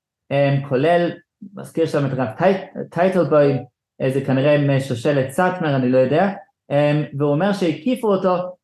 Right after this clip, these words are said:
אה, גדולי רבני החסידים, ואמרו לו, מול כל הצרות ש-, אה, עוברות עלינו, העם היהודי במלחמת העולם הראשונה, אנחנו צריכים להכריז שצריכים כולם לחזור בתשובה,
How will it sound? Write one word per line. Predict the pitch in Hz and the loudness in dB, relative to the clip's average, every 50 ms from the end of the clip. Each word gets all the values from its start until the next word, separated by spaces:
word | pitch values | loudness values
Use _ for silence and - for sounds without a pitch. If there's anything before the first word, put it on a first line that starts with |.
| _ - | _ -2
אה, | 151 151 143 - | 0 0 0 0
גדולי | 156 156 143 147 180 214 208 196 185 175 175 - - - _ _ - | 2 2 4 4 4 4 4 2 2 0 -2 -6 -12 -18 _ _ -4
רבני | 135 143 139 147 147 170 | -4 -2 0 0 0 0
החסידים, | 185 175 - 147 127 - 143 156 185 202 185 190 - _ _ - | 0 -2 -2 -4 -4 -2 0 0 2 2 0 -2 -6 _ _ -2
ואמרו | 156 151 147 143 156 208 247 | 0 2 2 4 4 4 4
לו, | 240 196 151 127 - - - _ _ _ - | 4 4 2 0 -2 -6 -14 _ _ _ -6
מול | 147 151 190 208 196 202 | -2 0 0 0 0 -2
כל | - 214 233 254 | -4 -4 -2 -2
הצרות | 233 - - - - 185 156 160 185 190 160 123 - - - _ _ _ _ _ _ _ | -2 -4 -6 -4 -2 0 2 2 2 2 2 0 -6 -12 -20 _ _ _ _ _ _ _
ש-, | - - - - 170 160 160 156 151 147 - - _ _ _ _ - - | -20 -12 -4 0 2 2 2 2 0 -4 -8 -16 _ _ _ _ -6 -2
אה, | 147 147 147 143 - | 0 0 0 0 0
עוברות | - 143 131 139 147 190 220 220 214 | 0 0 0 0 0 0 0 0 0
עלינו, | 175 156 147 143 139 131 120 123 - _ _ _ _ - | 0 0 0 0 0 -2 -4 -6 -8 _ _ _ _ -6
העם | 143 156 185 202 | -4 -2 0 0
היהודי | 220 202 185 160 156 143 160 202 | 0 0 0 0 0 2 2 0
במלחמת | 196 160 143 143 131 - 180 190 190 190 | 0 0 0 -2 -2 -2 -2 -4 -2 -2
העולם | 180 175 170 | -2 -2 -2
הראשונה, | 156 147 135 - - 127 135 175 220 208 180 170 - - - _ _ - | -2 -2 -4 -4 -4 -2 0 0 0 0 -2 -4 -6 -14 -20 _ _ -2
אנחנו | 143 151 190 214 - - 185 160 - | 0 0 0 0 -2 -2 -4 -4 -4
צריכים | - 156 135 - 190 214 226 208 190 - - _ _ - | -4 -6 -2 2 2 4 4 4 2 -2 -6 _ _ -2
להכריז | 147 151 151 139 131 - 113 135 139 170 220 247 254 240 208 - - _ _ _ _ _ _ _ _ _ _ _ _ _ _ _ _ | 0 2 2 2 0 0 0 0 2 4 4 6 4 2 0 -4 -10 _ _ _ _ _ _ _ _ _ _ _ _ _ _ _ _
שצריכים | - - - - 185 175 175 175 - 175 160 185 233 247 214 - | -20 -10 -2 0 0 0 0 0 -2 -2 2 2 2 2 2 2
כולם | - 185 175 180 220 262 254 | 0 0 2 2 2 2 2
לחזור | 226 185 151 - 208 208 185 180 | 2 0 0 0 0 2 0 0
בתשובה, | 180 - 175 151 147 139 | -2 -2 -2 -2 -2 -2